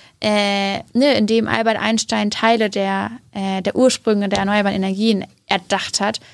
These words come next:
Was können wir denn hier leisten? Wie schön wäre das, würde man sagen, hey, wir nehmen das als, als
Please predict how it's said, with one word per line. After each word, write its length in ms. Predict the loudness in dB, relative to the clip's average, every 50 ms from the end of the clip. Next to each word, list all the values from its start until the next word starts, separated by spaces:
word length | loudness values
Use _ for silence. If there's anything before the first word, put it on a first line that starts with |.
| -16 -8
Was 180 | -4 -4 -2 -2
können 180 | 0 0 0
wir 60 | 2 2
denn 120 | 2 0
hier 100 | 0 -2
leisten? 400 | 0 0 0 2 0 0 -2 -2
Wie 100 | -4 -2
schön 380 | -2 0 2 2 4 2 4 2
wäre 200 | 2 0 0 -2
das, 280 | 0 0 0 0 0 -2 -10 -20 -20 -20 -16 -6 -2
würde 140 | 0 2 2
man 160 | 2 2 0
sagen, 240 | -2 -4 -4 -6 -8
hey, 420 | -6 -4 -2 0 0 0 -2 -4 _ _ _ _ _ -20 -20 -20 -10 -2
wir 120 | 0 4
nehmen 320 | 4 6 6 6 4 4 2
das 240 | 2 0 0 0 -2
als, 300 | -2 -4 -4 -4 -6 -4
als 280 | -4 -4 -2 -2 -4